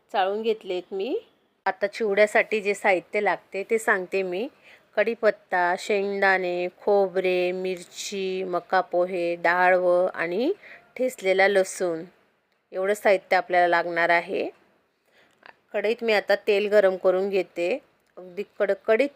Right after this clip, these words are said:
तेल गरम करून घ्यायचं आहे आपल्याला. तेल आपलं गरम झालेलं आणि आता हे सगळे जिन्नस आपण तेलामध्ये तळून घेणार आहोत. सुरुवातीला मी एक वाटी शेंगदाणे घेतलेत.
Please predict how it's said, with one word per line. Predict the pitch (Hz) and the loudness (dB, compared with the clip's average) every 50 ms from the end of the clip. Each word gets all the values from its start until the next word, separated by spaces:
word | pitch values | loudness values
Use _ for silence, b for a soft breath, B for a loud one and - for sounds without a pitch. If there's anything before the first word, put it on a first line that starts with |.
| - | 0
तेल | - 226 226 220 | 2 2 4 4
गरम | 202 208 196 196 196 233 | 6 6 6 6 4 4
करून | - 240 202 214 233 | 2 4 4 4 4
घ्यायचं | 220 220 208 190 175 - - 202 | 2 2 2 2 0 0 2 4
आहे | 196 185 | 4 4
आपल्याला. | 175 170 - 175 175 170 165 170 175 226 311 349 _ _ _ _ _ _ _ _ _ _ _ _ _ _ _ _ _ _ _ _ _ _ _ _ _ _ _ _ _ _ _ _ _ _ _ _ _ _ _ _ _ _ _ _ _ _ _ _ _ _ _ | 4 2 2 4 4 6 6 6 2 2 0 -4 _ _ _ _ _ _ _ _ _ _ _ _ _ _ _ _ _ _ _ _ _ _ _ _ _ _ _ _ _ _ _ _ _ _ _ _ _ _ _ _ _ _ _ _ _ _ _ _ _ _ _
तेल | - 190 196 | -8 -4 0
आपलं | 185 180 - - 196 190 | 0 0 0 -2 -4 0
गरम | 196 185 185 190 202 | 2 2 2 0 -4
झालेलं | 196 220 214 196 190 180 185 - | -2 0 0 0 0 0 -2 -2
आणि | - 180 190 190 | -2 -2 0 0
आता | 190 190 - | 0 4 4
हे | 208 214 | 4 4
सगळे | 214 - - 208 196 220 220 | 2 0 -2 -2 2 2 0
जिन्नस | 214 185 214 202 202 196 202 208 - | 2 2 0 0 2 2 2 4 4
आपण | 220 196 - - 208 226 269 349 415 - _ _ _ _ _ _ _ _ _ - | 2 0 2 4 4 4 4 2 -2 -4 _ _ _ _ _ _ _ _ _ -10
तेलामध्ये | - 196 196 196 196 202 208 202 196 220 220 - - | -6 -2 0 0 0 0 0 0 0 0 0 2 4
तळून | 214 196 185 190 208 233 | 6 6 8 6 6 4
घेणार | 220 220 208 190 175 165 | 4 4 4 4 4 4
आहोत. | 165 160 170 175 175 196 269 285 _ _ b b b b b b b b - - | 4 2 2 4 2 2 2 0 _ _ b b b b b b b b -6 -2
सुरुवातीला | 233 214 214 226 220 - 233 220 220 | 0 2 4 4 4 4 2 2 2
मी | 214 220 220 | 2 4 4
एक | 214 214 208 - | 4 2 4 4
वाटी | 214 208 214 - 214 | 2 2 2 0 -6
शेंगदाणे | - 247 214 208 190 185 175 175 190 | 0 0 0 2 2 0 0 0 2
घेतलेत. | 196 202 196 190 _ - 175 180 175 185 233 339 | 0 0 0 -2 _ -8 -4 -2 0 0 0 -2